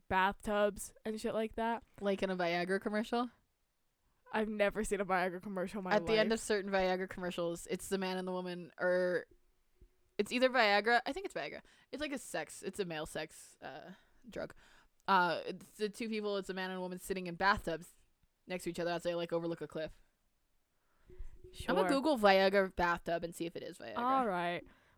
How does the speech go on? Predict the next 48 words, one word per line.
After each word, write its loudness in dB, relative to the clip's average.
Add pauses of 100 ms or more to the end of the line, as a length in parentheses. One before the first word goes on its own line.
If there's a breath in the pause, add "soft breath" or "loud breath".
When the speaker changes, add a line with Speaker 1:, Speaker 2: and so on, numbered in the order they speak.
(120)
Speaker 1:
I'm 6
gonna 4
tell 2
the 2
Speaker 2:
Why 4
you 0
tell 0
the -10
story? -16 (160)
Speaker 1:
So, 12 (320)
we're 6
in 8
a 6
movie 4
theater. 6 (160 soft breath)
The -2
movie 10
theater 10
really 6
doesn't 2
matter. 0
I 2
just 2
thought 4
it 2
was 0
an -4
important 2
thing -4
to, 0 (600)
to 4
announce 6
that -4
this 6
is -4
a 0
dream. -2 (760 soft breath)
So. 12 (600)
Speaker 2:
Yep, 0 (100)
look. -4 (1040)
Oh, 8
it's 0
Cialis. 4
It's -10
Cialis 8
for -4
daily 2
use. -6